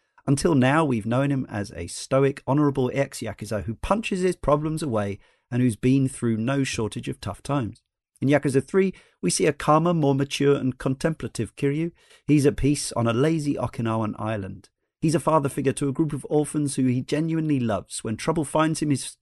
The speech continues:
first instinct is to talk it out and find a peaceful resolution, only resorting to violence if the other person insists." <laughs> This is even reflected in his fighting style. Combat in Y three is actually more precise, focused on heat generation and retention,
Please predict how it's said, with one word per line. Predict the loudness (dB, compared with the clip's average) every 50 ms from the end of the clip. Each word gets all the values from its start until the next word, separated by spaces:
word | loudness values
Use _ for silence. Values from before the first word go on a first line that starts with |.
| _ _
first | -2 -2 -2 -2 -2 -2
instinct | -2 -2 -2 0 0 -2 -2 -2 -2
is | -6 -6 -4
to | -4 -6
talk | -6 _ 0 2 4 4 4 2 0
it | 0 0
out | 0 -2 -4 -4 -8 -14 -20 _ _ _ _ _ _
and | 2 2 2
find | 4 4 4 4 4
a | 2
peaceful | 2 2 2 2 2 0 -2 -2 0
resolution, | 0 0 0 2 0 0 0 0 0 0 -2 -2 -4 -8 -18 _ _ _ _ _ _ _ 2
only | 4 6 6 6
resorting | 6 4 4 2 2 2 2 0 -2
to | -2
violence | 0 2 2 2 2 2 0 -2 0 0
if | 0 2 2
the | 2 2
other | 2 2
person | 0 0 0 0 -2 -4 -6
insists." | -6 -6 -6 -8 -10 -10 -10 -12 -18 -20 _ _ -4
<laughs> | -2 -2 -2 -4 -8 -20 _ _ _ _
This | 2 2 2 2 -4 -2 0
is | 0 0 0 -2 -8 -4 _
even | 0 2 2 2 2 0
reflected | 0 -2 0 0 0 0 0 -2 -4 -2 0
in | 2 2
his | 0 0 -2
fighting | 0 2 2 2 2 0 -4 -6
style. | -6 -8 -6 -6 -6 -6 -6 -8 -12 _ _ _ -20 -20 -20 -20 -20 _ 2
Combat | 2 4 4 2 0 0 -4 -6 -4
in | -2 0 2 2 2 2 0 0 -4 -8 -12 _
Y | -2 0 2 2 2 0
three | -2 -2 0 0 2 2 2 2 2
is | 2 0 0 0
actually | -2 -4 -4 -4 -4 -4 -2
more | -2 0 0 -2 -2 -2
precise, | -4 -6 -8 -6 -6 -6 -8 -8
focused | -6 -4 -4 -4 -4 -4 -2 -2
on | -2 -2
heat | -2 -4 -6 -6 -6 -8 -6 -4
generation | -2 -2 0 0 -2 -2 -2 -2 -2 -4 -4
and | -4 -4 -6 -4
retention, | -6 -4 -2 0 0 0 -2 -4 -8 -8 -8 -10 -10